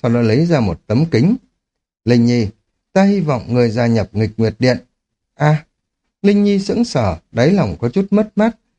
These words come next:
Hành động của Hứa Thanh ca ca hình như có chút không giống với suy nghĩ của nàng. "Dạo gần đây ta đã thử qua, nhưng không gia nhập được." Hứa Thanh bất đắc dĩ, mấy ngày này hắn đã thử nghiệm, hoàn thành hạng mục khảo hạch thứ hai, nhưng mỗi một lần đều là thất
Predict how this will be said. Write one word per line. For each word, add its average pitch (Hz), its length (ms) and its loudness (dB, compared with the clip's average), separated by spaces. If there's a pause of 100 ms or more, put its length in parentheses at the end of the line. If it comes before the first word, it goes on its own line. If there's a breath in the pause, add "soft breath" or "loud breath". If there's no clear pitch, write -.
(180)
Hành 139 180 2
động 127 180 -2
của 107 140 -2
Hứa 117 100 0
Thanh 131 220 -2
ca 113 180 -2
ca 107 280 -2
hình 95 280 -2
như 113 180 0
có 120 160 -4
chút 220 220 -2
không 175 220 0
giống 139 160 0
với 196 100 0
suy 180 180 0
nghĩ 190 200 0
của 151 140 -6
nàng. 95 280 -2 (800)
"Dạo 143 180 2
gần 139 220 0
đây 180 160 0
ta 180 160 -4
đã 196 120 -2
thử 123 320 -2
qua, 117 280 -2 (160)
nhưng 131 200 0
không 117 240 -2
gia 113 120 -2
nhập 107 240 -2
được." 101 260 -2 (440)
Hứa 135 100 2
Thanh 110 320 0
bất 117 60 2
đắc 120 200 -2
dĩ, 139 260 0 (400)
mấy 190 120 2
ngày 180 180 0
này 113 260 0
hắn 117 140 -2
đã 190 100 0
thử 147 200 -2
nghiệm, 110 280 -2 (340)
hoàn 131 200 0
thành 120 240 0
hạng 113 260 -2
mục 110 200 -2
khảo 92 140 -2
hạch 98 240 -4
thứ 139 80 0
hai, 131 360 0 (280)
nhưng 196 220 4
mỗi 208 120 -2
một 185 260 -2
lần 92 240 -4
đều 101 160 0
là 90 160 -2
thất 196 180 -4